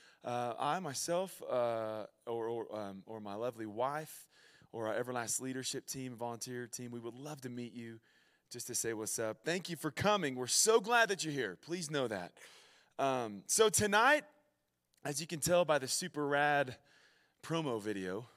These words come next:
or bumper video, uh, <laughs> we're starting our brand new series called Abide. And, uh,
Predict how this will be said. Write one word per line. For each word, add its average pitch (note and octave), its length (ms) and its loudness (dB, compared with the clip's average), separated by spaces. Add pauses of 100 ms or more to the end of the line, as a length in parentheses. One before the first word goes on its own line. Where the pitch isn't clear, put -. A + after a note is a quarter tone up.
or F#2+ 220 -8 (160)
bumper B2+ 240 -6
video, F#2 400 -8 (420)
uh, C3 280 8 (520)
<laughs> - 520 -4
we're F3 120 2
starting B3+ 360 4
our B3+ 80 4
brand C4+ 240 4
new C4+ 100 0
series B3+ 400 0
called A3 300 0
Abide. E3 720 0 (560)
And, D#3+ 360 4
uh, D3+ 240 10